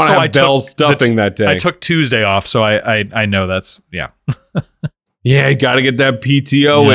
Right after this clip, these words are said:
Speaker 1: Yeah.
Speaker 2: Does yours roll over, my boy?
Speaker 1: Some, some of it does, yeah. Forty hours a year does, but I
Speaker 2: That's
Speaker 1: get
Speaker 2: lit.
Speaker 1: two hundred and forty a, a year, so <laughs> I'm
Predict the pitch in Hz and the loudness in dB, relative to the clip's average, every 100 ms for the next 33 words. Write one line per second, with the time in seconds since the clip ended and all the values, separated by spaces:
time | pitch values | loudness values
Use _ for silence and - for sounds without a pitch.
0 | 117 113 110 135 143 135 123 139 147 143 | 4 4 4 4 4 2 2 2 4 4
1 | 147 160 165 180 185 220 269 262 147 190 | 4 2 2 2 2 4 4 2 -2 -2
2 | 196 147 208 123 92 90 90 113 87 101 | -4 -4 -2 -2 -2 -2 -2 -2 -4 -8
3 | 127 143 135 131 120 113 110 104 107 104 | -6 -2 0 2 0 0 0 0 0 0
4 | 98 95 107 - - _ - 208 247 254 | 0 -4 -6 -12 -20 _ -4 0 2 2
5 | 190 214 180 170 156 131 135 127 120 113 | 0 2 2 0 -2 -2 0 2 2 0
6 | - 113 110 107 104 98 _ - - 127 | 0 0 2 2 0 -4 _ -10 -4 -2
7 | 113 _ _ 190 | -4 _ _ -8